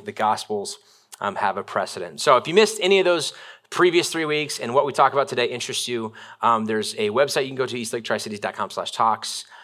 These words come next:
Uh, we have all of the talks that are posted there, as well as a, a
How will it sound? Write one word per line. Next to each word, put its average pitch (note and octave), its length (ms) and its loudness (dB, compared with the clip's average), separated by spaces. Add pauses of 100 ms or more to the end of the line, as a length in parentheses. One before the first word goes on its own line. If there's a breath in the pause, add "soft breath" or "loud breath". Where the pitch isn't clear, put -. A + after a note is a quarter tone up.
(140 loud breath)
Uh, G#2 260 2
we G#2 80 -4
have F2+ 100 -4
all A#2 220 2
of A2 60 -2
the G#2+ 80 -4
talks A2 240 0
that A2 100 -4
are G2 40 -6
posted G2+ 280 -6
there, G2 240 -2
as G#2+ 100 -6
well E3+ 240 8
as C3+ 460 6
a, B2+ 340 -6
a B2+ 60 -8